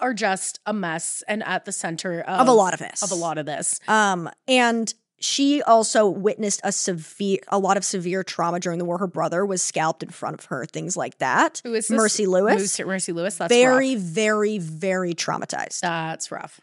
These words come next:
Speaker 2: And there is, like, kind of interesting things that we'll talk about later, how, like, how traumatized you are correlates to what the witches, like, did to you, because it's,
Speaker 1: Okay.
Speaker 2: like, your experience. Like, Mercy Lewis has experienced way more than, like, nine-year-old Betty Paris. So, like, Betty
Speaker 1: Mm-hmm.
Speaker 2: Paris is like,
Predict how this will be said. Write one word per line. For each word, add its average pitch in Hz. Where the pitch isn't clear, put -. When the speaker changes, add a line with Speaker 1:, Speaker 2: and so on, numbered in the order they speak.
Speaker 2:
And 247
there 254
is, 262
like, 370
kind 381
of 294
interesting 214
things 185
that 202
we'll 196
talk 180
about 185
later, 170
how, 190
like, 175
how 233
traumatized 214
you 240
are 233
correlates 202
to 254
what 170
the 202
witches, 180
like, 170
did 170
to -
you, 208
because 185
it's, 220
Speaker 1:
Okay. 226
Speaker 2:
like, 208
your 208
experience. 220
Like, 240
Mercy 277
Lewis 233
has 214
experienced 208
way 196
more 208
than, 196
like, 185
nine-year-old 185
Betty 175
Paris. 175
So, 190
like, 185
Betty 202
Speaker 1:
Mm-hmm. 202
Speaker 2:
Paris 220
is 190
like, 196